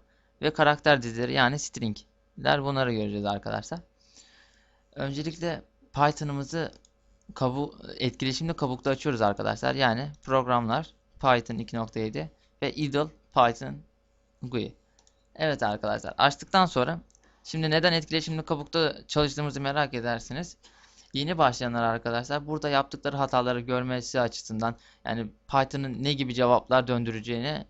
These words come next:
yaptığımız işlemlerde görmesi açısından en iyi yer etkileşimli kabuktur arkadaşlar. Dersimize geçelim. Ee, print arkadaşlar ekrana yazdırma görevinde bulunur. Örneğin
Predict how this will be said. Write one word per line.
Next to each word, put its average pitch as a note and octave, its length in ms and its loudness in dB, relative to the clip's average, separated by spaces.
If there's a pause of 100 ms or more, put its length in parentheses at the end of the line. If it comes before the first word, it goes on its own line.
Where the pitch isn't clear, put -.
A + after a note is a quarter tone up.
yaptığımız A#2 480 0
işlemlerde A#2 540 0
görmesi B2 400 0
açısından G#2 460 -8 (560)
en D3+ 140 2
iyi C3+ 340 -2 (760)
yer D#3+ 300 0
etkileşimli C3+ 520 -4
kabuktur A2 380 -2
arkadaşlar. A2 540 -2 (1500)
Dersimize D3 680 2
geçelim. C#3 420 -2 (680)
Ee, A#2+ 100 0 (180)
print F3+ 340 -6
arkadaşlar C#3+ 540 0
ekrana D3+ 400 -2
yazdırma C#3 460 0
görevinde A2+ 440 0
bulunur. A2 320 -4
Örneğin C#3+ 460 0